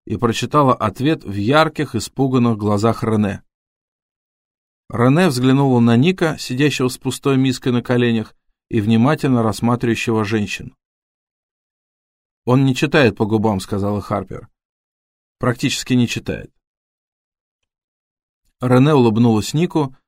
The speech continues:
взъерошила его волосы и сказала:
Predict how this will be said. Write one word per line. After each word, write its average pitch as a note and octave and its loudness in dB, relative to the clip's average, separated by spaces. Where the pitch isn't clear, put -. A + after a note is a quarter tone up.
взъерошила C3 2
его A#2 2
волосы C#3 0
и A2 -6
сказала: G#2+ -4